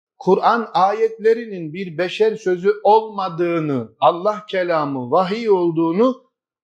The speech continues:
anladıkları için secdeye kapandılar.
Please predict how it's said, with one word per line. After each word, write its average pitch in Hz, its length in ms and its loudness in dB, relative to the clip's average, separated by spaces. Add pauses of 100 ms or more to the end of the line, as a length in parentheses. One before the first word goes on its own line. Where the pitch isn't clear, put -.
anladıkları 180 880 0
için 208 520 0
secdeye 151 500 2
kapandılar. 127 760 -6